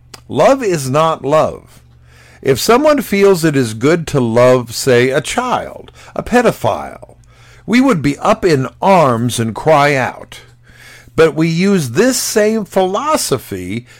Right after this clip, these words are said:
to justify things that God feels are abominable.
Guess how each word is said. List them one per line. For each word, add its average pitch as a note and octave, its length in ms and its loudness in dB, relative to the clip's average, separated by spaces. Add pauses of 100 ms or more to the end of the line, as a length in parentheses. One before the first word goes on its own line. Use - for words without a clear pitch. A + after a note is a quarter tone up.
(100)
to D3+ 100 0
justify F3 800 0
things C3+ 600 -4
that G#2+ 200 -6
God C#3+ 380 2
feels B2+ 480 -4
are G#2+ 240 2
abominable. C#3 840 0